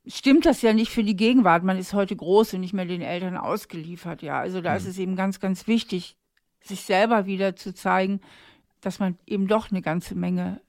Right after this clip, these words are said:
Speaker 1: Einfluss nehmen kann
Speaker 2: Mhm.
Speaker 1: heutzutage.
Speaker 2: Ja, Steffi, vielleicht hast du auch einen Rat für unsere erste Hörerin, die hat uns geschrieben an so bin ich eben at randomhouse punkt de,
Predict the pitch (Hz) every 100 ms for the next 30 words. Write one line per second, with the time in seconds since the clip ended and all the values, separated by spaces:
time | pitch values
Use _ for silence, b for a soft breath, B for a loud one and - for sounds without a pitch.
0 | _ _ _ _ _ 180 185 202 - 202
1 | 196 170 156 165 - _ - 92 85 185
2 | 156 156 165 _ _ b b b b b
3 | b _ 139 175 - - 139 139 127 135
4 | 143 170 - - 135 139 120 120 156 -
5 | - - - 127 123 120 123 127 - 123
6 | 120 110 107 113 - 107 107 143 139 107
7 | 110 110 107 110 110 - 135 127 - 113
8 | 123 - 113 104 117 127 123 120 110 -
9 | 107 - 104 107 107 104 107 - - 104
10 | - 98 110 127